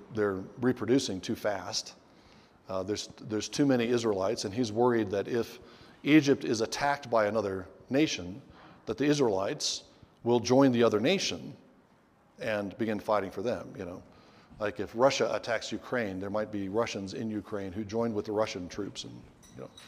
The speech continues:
a fifth column, it's called. So Pharaoh is, Pharaoh is worried that the Israelites would become enemies if, uh, somebody else invades. So he tries to halt the growth and the expansion of Israel by killing the boy children of Israel and putting Israel to hard labor.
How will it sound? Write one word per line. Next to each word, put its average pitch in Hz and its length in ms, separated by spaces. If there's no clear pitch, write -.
a 135 80
fifth - 340
column, 95 500
it's - 100
called. - 260
So 113 220
Pharaoh 175 260
is, 131 180
Pharaoh 180 320
is 110 100
worried 131 340
that 107 120
the 123 80
Israelites 110 460
would 104 100
become 101 340
enemies 104 520
if, 98 320
uh, 95 120
somebody 104 300
else 98 200
invades. 92 360
So 107 100
he 110 200
tries 131 360
to 104 220
halt 147 540
the 117 80
growth 117 400
and 104 140
the 104 60
expansion 104 480
of 92 80
Israel 101 340
by 101 300
killing 135 420
the 104 80
boy 110 220
children 104 500
of 110 200
Israel 95 580
and 113 180
putting 127 240
Israel 107 320
to 98 140
hard 101 240
labor. 117 420